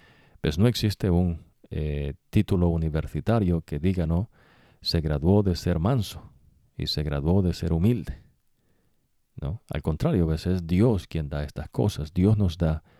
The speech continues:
la mansedumbre y la humildad. Lo que Dios nos enseña es que Jesús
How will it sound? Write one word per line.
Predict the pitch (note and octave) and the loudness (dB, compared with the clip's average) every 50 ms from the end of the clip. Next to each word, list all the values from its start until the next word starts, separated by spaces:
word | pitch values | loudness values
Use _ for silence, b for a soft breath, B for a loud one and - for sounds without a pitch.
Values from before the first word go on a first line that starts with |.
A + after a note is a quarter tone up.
| b b b b b - | b b b b b -8
la | - D2+ D2+ | -4 -4 -2
mansedumbre | D2 D2+ D2+ D2 - - A#1+ D#2+ G#2+ A#2 G#2+ G#2+ G#2+ F#2+ F#2 - b b b b b b | 0 0 -2 -2 -4 -2 2 2 4 4 2 0 -2 -2 -4 -6 b b b b b b
y | C#2+ | -6
la | D2 C#2+ | -4 -4
humildad. | C#2 C2+ C2 B1+ A#1+ B1+ - - - - - _ _ B B B B B B B B B B | -4 -4 -4 -8 -10 -10 -10 -10 -12 -12 -14 _ _ B B B B B B B B B B
Lo | F#2+ F#2+ F2+ | 2 2 4
que | - - F#2+ F#2 F2+ E2+ - | 4 2 2 2 2 0 -2
Dios | D#2 - G#2+ B2+ D#3 C#3+ | 0 2 4 6 6 6
nos | B2 B2 F#2 | 6 4 2
enseña | F#2+ F#2 F2 - - C#3 E3 C3+ F2+ D#2+ D#2+ | 2 0 0 0 0 0 0 0 0 0 0
es | E2+ F2 - | 0 -2 -2
que | - - F#2+ D2+ | -4 -4 -4 -2
Jesús | C2+ - - - - - F2+ F2 G2+ F#2 - - - - | -2 -2 -2 -2 -2 0 0 0 0 0 -2 -6 -14 -20